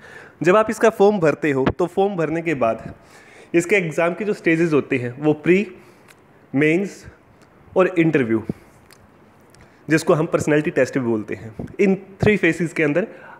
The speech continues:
आपका जो एग्जाम की पूरी की पूरी प्रोसीजर है वो फॉलो होती है।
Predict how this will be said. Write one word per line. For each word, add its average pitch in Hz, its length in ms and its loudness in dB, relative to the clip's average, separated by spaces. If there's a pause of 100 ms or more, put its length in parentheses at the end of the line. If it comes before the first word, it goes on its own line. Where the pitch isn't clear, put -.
आपका 143 300 2
जो 156 120 0
एग्जाम 139 380 0
की 156 60 -4
पूरी 139 220 0
की 135 60 -2
पूरी 135 180 -2
प्रोसीजर 123 460 -2
है 143 140 -4 (280)
वो 139 100 4
फॉलो 120 240 2
होती - 260 -6
है। - 200 -16